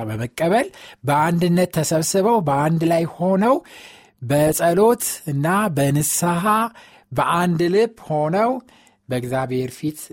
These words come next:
እንደቀረቡ እናያለን። እና ክርስቶስ፣ እ፣ ከሞት ከተነሳ በኋላ ለአርባ ቀን አብሯቸው ነበረ። ከዛ በኋላ ከዚህ አርባ ቀን በኋላ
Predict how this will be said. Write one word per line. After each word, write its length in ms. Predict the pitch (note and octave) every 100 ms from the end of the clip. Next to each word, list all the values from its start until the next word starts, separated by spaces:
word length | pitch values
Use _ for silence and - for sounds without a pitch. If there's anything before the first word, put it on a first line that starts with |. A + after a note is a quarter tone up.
| -
እንደቀረቡ 540 | A#2+ A2+ A2+ G2 G#2+ G#2
እናያለን። 400 | F#2+ F#2+ F#2+ A2+
እና 140 | E3 G#3+
ክርስቶስ፣ 540 | G3 F#3+ - A#3+ F#4+ - - - - - - _ _
እ፣ 80 | C#3 B2+ B2 B2 -
ከሞት 440 | C#3+ C#3 F3 G#3 -
ከተነሳ 520 | - - D#3+ D#3+ - E3+
በኋላ 260 | F#3 G3 A3+
ለአርባ 460 | F3 D3 E3 E3 E3 F3
ቀን 200 | - G#3 B3+
አብሯቸው 520 | D3 C3+ C#3 C#3 E3 D#3
ነበረ። 340 | E3 F3 G3+ F#4+ - _ _ _ - _ -
ከዛ 200 | C3 C#3+ D#3
በኋላ 380 | F#3+ F3+ F#3+ A3+ D4 - - -
ከዚህ 300 | D#3+ D3+ G3
አርባ 240 | E3+ D#3 E3+ E3+
ቀን 200 | F#3+ F3 B2+
በኋላ 440 | C#3+ D#3 F3 F#3+